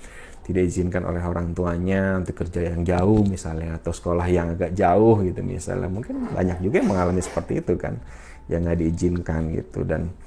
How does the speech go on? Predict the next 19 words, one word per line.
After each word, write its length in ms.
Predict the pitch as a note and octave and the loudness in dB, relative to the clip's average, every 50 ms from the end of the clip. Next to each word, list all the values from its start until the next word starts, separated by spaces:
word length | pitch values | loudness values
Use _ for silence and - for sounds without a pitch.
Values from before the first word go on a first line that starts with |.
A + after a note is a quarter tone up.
| - - - - - - - - - | -20 -20 -20 -20 -20 -20 -12 -6 -4
itu 160 | F2+ F2+ C3+ | -2 2 4
menjadi 360 | D3+ C#3 G#2 F2+ F2 F2 F2 F2 | 4 6 6 6 6 6 4 4
sebuah 640 | - F#2 F2 E2+ F2 F2 E2+ E2 E2+ E2+ F2+ F2+ G2 | 2 0 0 2 4 4 4 4 2 0 -2 -4 -2
dilema 480 | G2 F#2+ F#2 F#2+ F#2+ F#2 F#2 F#2 F#2 | 2 4 6 8 8 8 6 6 2
sendiri 480 | - F#2+ F#2 G#2 C3+ C#3+ G#2+ G#2+ B2 B2+ | 2 4 4 6 6 6 6 6 4 4
dalam 320 | G#2+ F#2 F2+ F2 F2 F2 | 4 2 2 2 0 0
satu 240 | - E2+ - E2+ F2+ | -2 -2 -2 -2 0
hal, 240 | F#2+ G2+ A#2+ B2 A2+ | 2 4 4 4 2
kita 240 | G#2 F#2 - A#2 A#2 | 0 0 0 0 0
menginginkan 480 | A2 G2+ F#2+ F#2 F#2 G2 - - F2 | 0 0 0 -2 -4 -4 -2 -2 -2
sesuatu 400 | F2+ F2+ F2+ F2 - F2 D#2+ - | -2 -2 -4 -2 -2 -4 -2 -2
yang 240 | E2 D#2+ D#2+ E2+ E2 | -2 -2 0 0 0
baik 240 | - E2 E2+ - - | 0 0 -2 0 0
buat 160 | F2+ E2+ - | -2 -2 -2
kita, 480 | - E2+ - - - G2 G2+ G#2 G#2 G#2+ - - - - - - - - | -2 -8 -6 -2 -2 0 0 0 -2 -4 -10 -14 -18 -20 -20 -18 -14 -12
ada 180 | - - - E2 - | -10 -8 -8 -6 -4
peluang 320 | - E2+ D#2+ D#2+ E2 - | -2 -2 -2 -2 -2 -4
pekerjaan, 960 | - - D#2+ D#2+ D2+ D#2+ E2 E2+ - - G2 F#2+ F#2+ F#2 F#2 F#2 F#2+ F#2+ F#2+ | -4 -4 -4 -4 -2 -2 -2 -2 -2 -4 -4 -2 -2 -2 -2 -2 -4 -4 -6
peluang, 520 | F#2+ - F2 E2+ F2 E2 D#2+ - - - | -6 -6 -6 -6 -4 -4 -4 -4 -6 -6